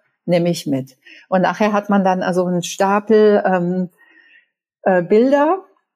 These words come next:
in der Regel Bilder. Man kann auch Text nehmen, aber eigentlich ist es da auch schon wieder Kopfsache. Text muss ich lesen, ja. Also wir versuchen wirklich viele Bilder zu nehmen.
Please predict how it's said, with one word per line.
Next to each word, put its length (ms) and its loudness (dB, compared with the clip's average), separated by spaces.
in 80 2
der 140 0
Regel 240 2
Bilder. 420 2
Man 220 0
kann 420 0
auch 260 0
Text 500 -8
nehmen, 340 -2
aber 260 -2
eigentlich 560 -4
ist 140 -4
es 120 -10
da 160 0
auch 120 -4
schon 180 -6
wieder 300 0
Kopfsache. 760 -6
Text 300 -10
muss 180 -10
ich 140 -14
lesen, 460 -6
ja. 180 -8
Also 260 -6
wir 180 2
versuchen 460 -6
wirklich 300 -6
viele 240 -2
Bilder 340 -4
zu 180 -12
nehmen. 260 -8